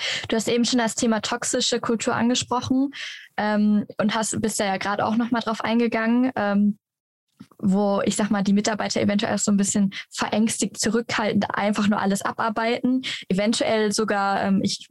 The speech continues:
ich spiele das mal noch weiter, vielleicht sogar nach außen, äh, wertschätzend tun, aber es eventuell gar nicht so meinen, was es, was, äh, auch gar nicht so authentisch vielleicht dann rüberkommt in dem Moment.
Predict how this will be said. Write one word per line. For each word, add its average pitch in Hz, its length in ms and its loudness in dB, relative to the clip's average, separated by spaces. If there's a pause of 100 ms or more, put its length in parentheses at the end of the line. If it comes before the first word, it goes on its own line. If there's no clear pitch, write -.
ich - 100 -2
spiele - 340 -2
das 208 200 0
mal 196 100 2
noch 196 160 -2
weiter, 208 320 -2
vielleicht 202 300 0
sogar 208 180 0
nach 190 200 0
außen, 208 540 0 (380)
äh, 202 320 0
wertschätzend 202 880 0
tun, 269 420 2
aber 202 220 0
es 202 140 -2
eventuell 202 400 2
gar 196 140 0
nicht 196 140 2
so 190 80 0
meinen, 220 480 2
was 208 200 -2
es, - 180 -8
was, 196 280 -4
äh, - 300 -2
auch 202 140 -2
gar 208 140 0
nicht 208 120 2
so - 80 0
authentisch 208 480 0
vielleicht 190 260 -2
dann 190 100 2
rüberkommt 190 480 0
in 190 100 4
dem 185 140 4
Moment. 180 360 2